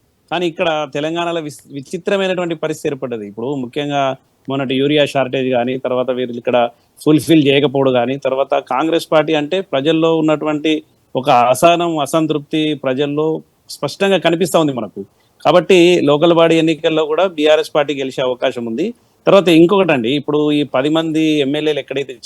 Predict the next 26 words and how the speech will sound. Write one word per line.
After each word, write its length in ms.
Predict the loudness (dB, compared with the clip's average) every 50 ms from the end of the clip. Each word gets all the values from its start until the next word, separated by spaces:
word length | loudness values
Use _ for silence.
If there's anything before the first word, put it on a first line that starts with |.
| -6
చేరినారో 560 | -4 -4 -4 -4 -6 -6 -4 -4 -4 -4 -6 -8 _ _ _ _ _ _ _ _ _ -4 0
ఆ 120 | 0 0
పది 260 | 2 2 2 4 4
మంది 260 | 4 4 4 4 4
ఎమ్మెల్యేలతోటి 640 | 4 4 4 2 2 2 0 0 0 -2 -2 -4 -4
కొంత 380 | -2 -4 -2 0 0 0 0 0 -2
మా 280 | -4 -2 -2 -2 -2 -2
జెడ్పీటీసీ 580 | -2 -2 -4 -4 -4 -6 -8 -8 -8 -8 -10
స్థాయి 320 | -8 -4 -2 0 0 0 0
నాయకులు, 420 | -2 -2 -4 -4 -4 -4 -4 -4
తర్వాత 280 | -4 -4 -4 -4 -4 -4
ఎంపీపీ 480 | -6 -6 -6 -6 -8 -8 -6 -8 -8
స్థాయి 260 | -6 -4 -4 -4 -4
నాయకులు, 460 | -4 -4 -6 -6 -6 -6 -6 -6 -6 -8 _ _ _ _ _ _ -4
ఆ 60 | -4
సెకండ్ 360 | -4 -2 -2 -2 0 0 0
క్యాడర్ 320 | 0 0 0 0 2 0 0
ఏమైతే 280 | 0 -2 -2 -4 -4
ఉన్నదో 200 | -4 -4 -4 -6
కొంత 240 | -6 -6 -6 -4 -4
గోడ 280 | -4 -2 -2 0 0 0
మీద 220 | 0 0 -2 -4 -4
పిల్లుల్లాగా 440 | -6 -6 -6 -4 -2 -2 -2 -2 -4
ఉన్నటువంటి 440 | -6 -4 -6 -8 -8 -8 -10 -10 -10
మాట 260 | -10 -8 -6 -2 0
వాస్తవం. 440 | 2 4 4 2 2 2 -2 -2